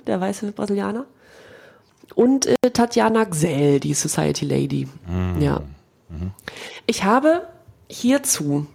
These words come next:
Speaker 1: eine Frage an dich.
Speaker 2: <laughs>
Speaker 1: Jeder Kandidat, jede Kandidatin darf zwei Sachen mit ins Dschungelcamp nehmen, zwei
Speaker 2: Ja.
Speaker 1: sogenannte Luxusgegenstände.
Speaker 2: Ja.
Speaker 1: Was hat Sidney Youngblood mitgenommen?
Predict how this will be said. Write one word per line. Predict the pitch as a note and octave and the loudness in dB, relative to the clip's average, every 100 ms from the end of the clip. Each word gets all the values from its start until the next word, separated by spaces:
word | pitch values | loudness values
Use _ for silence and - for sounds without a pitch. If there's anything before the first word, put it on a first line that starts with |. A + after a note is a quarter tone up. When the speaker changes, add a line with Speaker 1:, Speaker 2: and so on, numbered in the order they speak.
| _ _ | _ _
Speaker 1:
eine | - G3 G#3 | -2 0 0
Frage | - C3+ C3+ D3 - | -2 -2 0 0 -2
an | B2 | -4
dich. | - C3+ - - _ - - - - - _ G2+ _ | -8 -8 -10 -14 _ -20 -16 -16 -16 -20 _ -20 _
Speaker 2:
<laughs> | - _ _ F2+ - _ - _ _ - | -10 _ _ -14 -14 _ -20 _ _ -4
Speaker 1:
Jeder | G#3+ G#3+ A#3 D4+ C4 | 2 4 6 4 2
Kandidat, | B3+ B3 A3+ F#3 D#3 D3+ - | 2 4 4 2 0 0 0
jede | G3 G#3 | 2 2
Kandidatin | G3+ G3 F#3+ D3+ D#3 - C3+ | 2 2 2 2 0 -4 -6
darf | C#3+ D3 F#3+ - - _ - | -2 0 0 -2 -18 _ -6
zwei | - E3 F#3+ | -2 2 4
Sachen | F#3 F3+ - | 4 2 2
mit | D#3+ D#3+ | 2 2
ins | - E3 - | 0 -4 -2
Dschungelcamp | D3 D#3+ D#3 - A#2+ - | 0 2 0 -8 -8 0
nehmen, | C3+ B2+ B2+ | 0 0 -2
zwei | - | 0
Speaker 2:
Ja. | |
Speaker 1:
sogenannte | D#3 F3 F3+ F3 | 2 4 4 2
Luxusgegenstände. | E3+ F#3+ - C3+ C#3+ C3 - A#2+ A2 - - _ | 2 2 2 -2 -2 -4 -4 -6 -6 -6 -12 _
Speaker 2:
Ja. | - F2+ G2 - | -8 -6 -6 -6
Speaker 1:
Was | D3+ D#3+ C#4 - - | -2 2 2 0 0
hat | G3+ - | -2 0
Sidney | - A3 - A3 D#3+ | 0 0 2 2 2
Youngblood | E3 D3+ C3 | -2 -2 -2
mitgenommen? | D3 C3+ C3+ A#2 A#2+ | -4 -4 -4 -4 -6